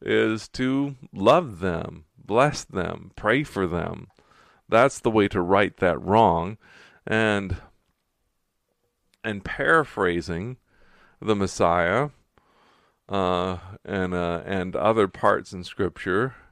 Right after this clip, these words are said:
uh, the Apostle Paul puts it this way in Romans chapter twelve, verses eighteen through twenty-one. "If possible, from you, being in peace with all men, not avenging yourselves, beloved,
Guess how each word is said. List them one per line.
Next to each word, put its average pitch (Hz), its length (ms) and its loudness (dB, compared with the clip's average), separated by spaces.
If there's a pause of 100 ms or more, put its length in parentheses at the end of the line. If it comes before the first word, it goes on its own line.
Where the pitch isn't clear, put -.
(720)
uh, 101 140 -2
the 101 120 0
Apostle 107 420 0
Paul 98 340 2
puts 92 240 -6
it 90 140 -6
this 135 260 -2
way 90 160 0
in 90 120 -6
Romans 90 320 -4
chapter 87 460 -6
twelve, 87 460 0
verses 87 320 -6
eighteen 85 340 -6
through - 120 -18
twenty-one. 92 640 -2 (640)
"If 143 240 6
possible, 110 920 2 (580)
from 135 260 4
you, 123 460 2 (340)
being 139 260 0
in 139 180 0
peace 107 340 -6
with 98 180 -4
all 135 220 4
men, 92 500 -2
not 131 420 0
avenging 127 680 -2
yourselves, 101 920 -2
beloved, 82 640 -4